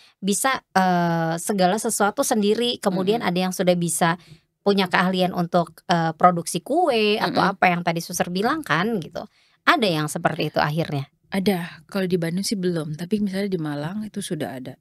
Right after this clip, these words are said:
Speaker 2: Seperti dilatih di me-, eh, pertukangan.
Speaker 1: Hmm.
Speaker 2: Pertukangan, jadi arah ke mebel ya. Jadi keluarga juga sudah menyiapkan itu, dan anak dilatih, misalnya rincian apa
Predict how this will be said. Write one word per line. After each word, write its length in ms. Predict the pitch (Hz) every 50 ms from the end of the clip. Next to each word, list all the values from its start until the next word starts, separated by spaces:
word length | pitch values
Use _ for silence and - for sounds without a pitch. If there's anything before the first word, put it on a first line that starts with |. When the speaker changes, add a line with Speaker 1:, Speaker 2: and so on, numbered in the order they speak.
| _ _ -
Speaker 2:
Seperti 560 | - - 170 - 175 - - 185 185 185 _ - - - - - - _
dilatih 460 | _ 170 180 170 160 151 147 - 202
di 160 | 180 165 165
me-, 320 | 165 160 160 156 156 151 151
eh, 720 | 160 160 160 156 151 151 156 156 156 156 156 156 156 156
pertukangan. 680 | - - 202 190 - 202 - 208 190 185 180 165 151 143
Speaker 1:
Hmm. 220 | 143 143 143 165 165 _ _ _ _ _
Speaker 2:
Pertukangan, 580 | _ - 247 240 233 214 196 160 156 165 190 220 233 - _ _ - - - _ _ _
jadi 160 | - - 175 196 -
arah 180 | 185 180 180
ke 160 | - - - 196
mebel 560 | 180 170 160 151 151 156 170 160 151 139 139
ya. 80 | 143 - - - _ _
Jadi 180 | - 165 165 170
keluarga 640 | - - 190 180 175 165 165 170 170 196 233 233
juga 240 | 190 202 170 185 190
sudah 240 | - - 180 175 175
menyiapkan 480 | 175 175 170 165 160 - - 160 160
itu, 320 | 170 165 - - 220 294 370 _ _ _ _ _ _ _ _
dan 220 | - 208 214 214 202
anak 240 | 190 196 233 240
dilatih, 640 | 233 190 185 180 170 170 170 _ - 220 220 208 - - _
misalnya 460 | - 196 196 196 220 240 247 240 - _ -
rincian 720 | 190 220 208 196 - 202 190 185 185 185 185 190 190 -
apa 160 | - 180 175